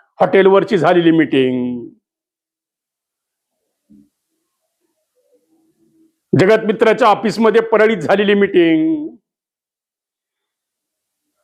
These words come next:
डोंगरावडे सबूत आहे, डोंगरावडे.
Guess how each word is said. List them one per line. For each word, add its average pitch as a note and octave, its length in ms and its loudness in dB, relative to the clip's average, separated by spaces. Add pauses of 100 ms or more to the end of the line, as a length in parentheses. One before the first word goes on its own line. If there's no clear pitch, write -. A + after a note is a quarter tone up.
(880)
डोंगरावडे C4+ 760 2
सबूत C#4 340 0
आहे, B3 160 2
डोंगरावडे. A3 580 2